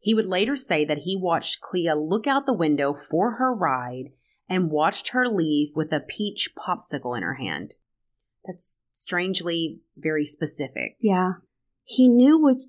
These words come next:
Speaker 2: what type of popsicle she was eating, but he didn't look to see who she went with. That's kind of
Speaker 1: Right.
Speaker 2: interesting. If you're gonna be that observant, you're not going to look who's at your, to see who's at your house.
Speaker 1: Right.
Speaker 2: I would. I'd definitely be peeking.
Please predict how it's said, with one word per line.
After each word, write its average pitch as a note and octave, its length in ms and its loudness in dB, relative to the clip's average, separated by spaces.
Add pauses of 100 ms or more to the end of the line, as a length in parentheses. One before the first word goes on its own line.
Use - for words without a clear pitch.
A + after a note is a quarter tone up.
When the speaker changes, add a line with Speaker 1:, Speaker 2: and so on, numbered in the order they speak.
Speaker 2:
what A3+ 200 2
type A3+ 180 4
of G3 80 2
popsicle E3+ 800 2
she F3 200 4
was D#3+ 460 2
eating, F3+ 420 6
but F3+ 260 4
he - 240 2
didn't G#3 280 4
look F#3 400 4 (320)
to G#3 100 2
see F3+ 400 4
who F3+ 80 6
she E3+ 200 2
went D#3 220 2
with. - 360 -4
That's F#3+ 240 2
kind F3+ 260 2
of E3+ 80 0 (500)
Speaker 1:
Right. F3 200 2
Speaker 2:
interesting. E3+ 640 2 (400)
If G3 100 2
you're G#3+ 100 4
gonna G#3 160 6
be F#3 140 6
that F3+ 180 4
observant, F3 600 2
you're F#3 140 4
not F3 200 4
going F3 240 4
to F3 80 4
look F#3 240 2
who's G3+ 160 2
at F3 120 2
your, F3+ 100 -2
to - 60 -12 (160)
see G#3 200 4
who's G3 160 2
at F3+ 100 2
your F3+ 140 -2
house. F#3 440 0 (800)
Speaker 1:
Right. C3 300 -2
Speaker 2:
I F#3+ 180 4
would. F#3 320 4
I'd A3+ 300 2
definitely F#3+ 320 4
be E3+ 160 2
peeking. F3+ 400 0